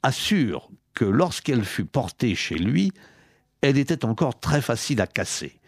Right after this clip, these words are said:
et les petits morceaux que l'on en séparait s'égrenaient sous les doigts. Voilà assurément un fait attesté par un témoin oculaire digne de toute confiance.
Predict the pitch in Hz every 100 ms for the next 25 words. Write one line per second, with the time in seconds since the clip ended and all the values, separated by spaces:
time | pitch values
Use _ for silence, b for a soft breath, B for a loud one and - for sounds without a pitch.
0 | B B B - 123 - 104 101 98 -
1 | 151 165 120 92 - - 92 71 - 78
2 | 78 78 76 78 - 135 - 76 92 196
3 | - B B B - - 160 135 90 107
4 | 143 135 120 98 80 64 65 - _ _
5 | B B B B B - - - 92 76
6 | 92 92 - 73 73 127 143 B B -
7 | 92 85 - 123 - 90 87 - - 135
8 | 95 73 82 - 92 87 80 - 104 -
9 | - 120 87 101 117 95 - 123 - 92
10 | - - - - - -